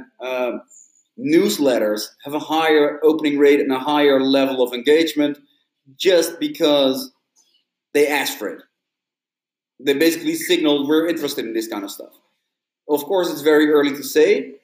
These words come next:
but as, as soon as the numbers consistently stay the same, then, then you have a very interesting thing, because a-, apparently a cold sales email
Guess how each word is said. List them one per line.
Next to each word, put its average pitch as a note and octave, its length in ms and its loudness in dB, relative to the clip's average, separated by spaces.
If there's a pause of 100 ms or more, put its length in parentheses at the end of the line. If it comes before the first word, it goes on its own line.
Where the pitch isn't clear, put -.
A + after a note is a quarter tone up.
(280)
but C#3 260 -2
as, - 320 -6
as C#3+ 160 -4
soon E3+ 160 0
as D3+ 140 2
the C#3 60 -2
numbers D3+ 460 0
consistently E3 540 -6
stay E3+ 260 -2
the G#3 80 -2
same, C4 560 0 (1600)
then, D#3+ 180 2 (280)
then E3+ 100 4
you F3 80 4
have D#3+ 100 2
a D3+ 40 -4
very F3 280 2
interesting E3 400 -4
thing, A2 200 -4
because C#3 240 -6
a-, C3+ 160 -8 (160)
apparently D#3+ 760 0
a C#3+ 40 -6 (120)
cold E3 260 2
sales G3 460 2
email G3+ 460 -2